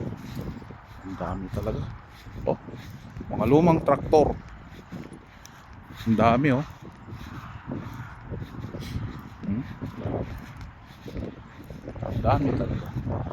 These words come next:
Yan. Iba-ibang klaseng traktor. Nakahilera. Ang dami.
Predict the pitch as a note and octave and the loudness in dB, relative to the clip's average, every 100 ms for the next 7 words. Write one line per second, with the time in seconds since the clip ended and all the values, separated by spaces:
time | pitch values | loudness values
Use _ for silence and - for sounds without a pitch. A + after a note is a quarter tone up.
0 | - - - - - - - - - - | -6 -8 -8 -6 -6 -4 -4 -6 -6 -8
1 | - - - - - - - - - - | -6 -4 -4 -6 -8 -10 -8 -6 -4 -6
2 | - - - - - - - - - - | -6 -8 -10 -10 -8 -6 -6 -6 -6 -6
3 | - - - - - - G2 G#2 - - | -8 -10 -10 -12 -12 -8 -2 0 0 -4
4 | - - - - - - - - - - | -8 -8 -8 -6 -4 -4 -4 -4 -2 -2
5 | - - - - - - - - - - | -2 -4 -6 -8 -8 -8 -8 -8 -8 -8
6 | - - - - - - - - - A2 | -8 -8 -6 -4 -4 -4 -2 0 4 6
7 | G#2+ A#2 A2+ B2 A#2+ - B2+ A#2+ A2+ A2+ | 6 4 6 8 8 8 10 10 8 6
8 | - C3 - C#3 C#3+ - - - - - | 6 4 4 4 4 4 -6 -14 -18 -18
9 | - - - - - - - - - - | -18 -12 -8 -4 -2 -2 -4 -6 -8 -12
10 | - - G#2 - A2+ A2 A2+ A2 F2+ - | -10 -6 -4 0 2 4 4 4 0 -2
11 | - - - - - G#2+ B2 - A2+ - | -6 -8 -12 -14 -12 -10 -12 -12 -10 -10
12 | - - B2 B2 - - - - - F2+ | -12 -10 -10 -10 -12 -12 -12 -10 -6 -4
13 | G2+ | -2